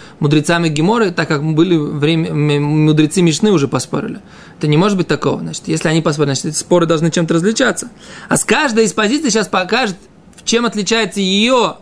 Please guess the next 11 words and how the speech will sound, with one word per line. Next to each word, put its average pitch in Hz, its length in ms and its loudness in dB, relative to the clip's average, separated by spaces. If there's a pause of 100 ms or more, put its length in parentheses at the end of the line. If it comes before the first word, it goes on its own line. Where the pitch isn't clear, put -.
понимание 196 500 0
вопроса 277 520 0
от, 247 140 -4 (300)
э, 180 300 0
того 190 300 2
спора, 196 500 2 (500)
э, 165 160 -6
которое, 156 760 0 (600)
который 165 340 2
был 156 200 2
раньше. 120 280 -2